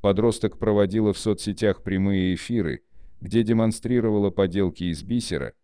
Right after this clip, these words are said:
которые она изготовила. Во время одного из них ей написал пользователь под ником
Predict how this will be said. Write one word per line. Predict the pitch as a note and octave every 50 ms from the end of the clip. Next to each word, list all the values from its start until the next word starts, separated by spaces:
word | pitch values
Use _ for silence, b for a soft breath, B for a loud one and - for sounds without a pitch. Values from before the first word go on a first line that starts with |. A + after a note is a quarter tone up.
| _ - - - - - -
которые | - G2+ F#2 - G#2+ G2+ G2+ G2 F#2
она | F#2 F#2 F#2+ F#2+ F2+
изготовила. | E2 F2 G2 G2 - - F2+ D#2+ B1+ A#1 A1+ A1 G1+ - _ _ _ _ _ _ _ _ _
Во | - E2+ G2 G2
время | F#2 G#2 G#2+ G2+ G2+ G2 F#2+
одного | F2+ F#2 G2+ G2+ F#2+ F#2+ F2+
из | F2 D#2 -
них | G2 F#2+ F2 -
ей | F#2 F#2 F#2 F2+
написал | F2+ E2+ - F2+ - - G#2+ F#2+ F2+
пользователь | - - G2 F#2 F2 D2+ F2 F2 F2 D#2+ - F#2 E2+
под | - F#2+ F2+ E2 D#2
ником | G2 G#2+ A2 - - F2+ E2+ D2+ D2